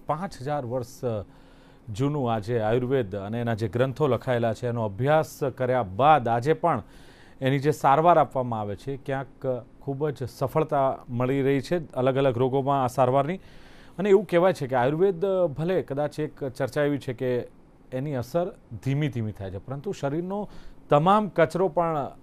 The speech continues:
આયુર્વેદની સારવાર દ્વારા બહાર નીકળી જતો છે, રોગ ગમે તે હોય. અને તમારી જે રોગ પ્રતિકારક શક્તિ છે એ વધારે છે અને એને જ લઈને આયુર્વેદની બોલબાલા અત્યારે વધારે છે. આપણે જોઈએ છે કે આરોગ્યની આજ્ઞા કાર્યક્રમમાં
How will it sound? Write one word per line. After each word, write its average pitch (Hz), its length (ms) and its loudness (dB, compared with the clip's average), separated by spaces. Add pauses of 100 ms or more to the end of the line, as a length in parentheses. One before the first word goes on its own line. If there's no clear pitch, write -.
(220)
આયુર્વેદની 147 500 4
સારવાર 139 380 2
દ્વારા 135 240 6
બહાર 127 260 4
નીકળી 135 220 -2
જતો 151 260 0
છે, 214 80 0 (240)
રોગ 160 380 2
ગમે 139 320 2
તે 110 100 -4
હોય. 101 160 -2
અને 147 120 -6
તમારી 165 300 0
જે 180 180 4
રોગ 170 260 6
પ્રતિકારક 175 480 0
શક્તિ 180 420 -6
છે 123 160 -6 (580)
એ 214 120 10
વધારે 117 480 6
છે - 180 -18 (540)
અને 127 140 -6 (120)
એને 156 280 2
જ 165 120 -2
લઈને 160 260 0
આયુર્વેદની 143 520 -2
બોલબાલા 127 540 0
અત્યારે 110 300 0
વધારે 107 320 2
છે. 175 160 -2 (840)
આપણે 135 200 6
જોઈએ 185 200 8
છે 190 120 0
કે 190 60 6
આરોગ્યની 175 340 4
આજ્ઞા 170 240 2
કાર્યક્રમમાં 170 760 -2